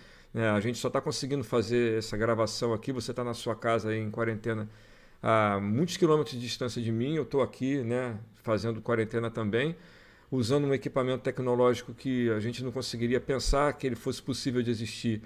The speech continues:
há duzentos anos, porque não existia possibilidade, porque o conhecimento não era o suficiente pra gente poder produzir essa tecnologia. O conhecimento nos trouxe até aqui, né? Nos, no, o conhecimento hoje permite que a gente consiga encontrar a solução pra problemas sanitários e problemas de saúde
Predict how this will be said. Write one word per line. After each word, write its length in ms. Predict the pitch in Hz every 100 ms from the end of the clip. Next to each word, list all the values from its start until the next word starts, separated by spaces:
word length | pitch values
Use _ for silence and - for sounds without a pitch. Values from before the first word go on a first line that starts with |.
| - - -
há 80 | 117
duzentos 540 | 110 110 120 117 101
anos, 200 | 120 143
porque 240 | - 110
não 100 | 113
existia 520 | 117 107 107 - 120 107
possibilidade, 760 | - 110 - 113 107 113 117
porque 120 | -
o 40 | 117
conhecimento 560 | 120 117 110 120 120
não 140 | 117 117
era 140 | 117
o 20 |
suficiente 540 | 104 127 117 120 117 110
pra 100 | 107
gente 140 | 107
poder 180 | 123 117
produzir 400 | 113 117 107 107
essa 160 | 123 120
tecnologia. 680 | 120 123 117 110 101 165 185 - - - -
O 80 | -
conhecimento 480 | 165 143 156 170
nos 140 | 165 127
trouxe 240 | 156 -
até 160 | 135 135
aqui, 320 | 113 139 160
né? 180 | 160 147
Nos, 220 | 135 104
no, 240 | 113 107 107 - -
o 60 |
conhecimento 500 | - 135 139 139 135
hoje 140 | 139 120
permite 380 | 123 127 127
que 60 | -
a 60 | 120
gente 240 | 123 -
consiga 340 | 123 113 123
encontrar 380 | 127 123 110 123
a 40 | 113
solução 440 | 135 120 - 127
pra 120 | 123
problemas 420 | 120 113 120 113
sanitários 600 | - 120 110 - 117 123
e 40 | 107
problemas 340 | 117 110 117
de 60 | 110
saúde 520 | - 113 113 117 104